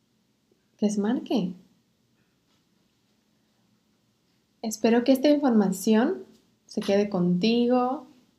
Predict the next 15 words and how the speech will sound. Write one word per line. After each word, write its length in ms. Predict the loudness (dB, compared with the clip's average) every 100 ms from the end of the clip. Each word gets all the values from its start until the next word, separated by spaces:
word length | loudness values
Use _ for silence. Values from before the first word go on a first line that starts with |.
| _ _ _ _ _ -6
la 100 | -4
canalices. 1400 | -2 0 0 2 4 6 4 0 -2 -2 -2 -6 -10 -20 _ _ _ _ _ _ _ _ _ _ _ _ _ _ _ _ _ _
Espero 300 | 0 2 4
que 200 | 2 4
la 280 | 4 2 2
elijas 680 | 0 0 0 -2 -12 -10
que 100 | -6
se 180 | -4 -4
quede 280 | -2 -2 -2
contigo 600 | -4 -6 -4 -6 -8 -16 _ _ _ _ _ _ _ _ _ _ _ _ _ _ _ _ -4
en, 300 | -4 -4 -8 -18 _ -2
para 360 | 0 2 0 0
crear 600 | 0 2 4 4 2 2
más 240 | 0 0
conexión. 760 | -4 -4 -4 -6 -6 -4 -6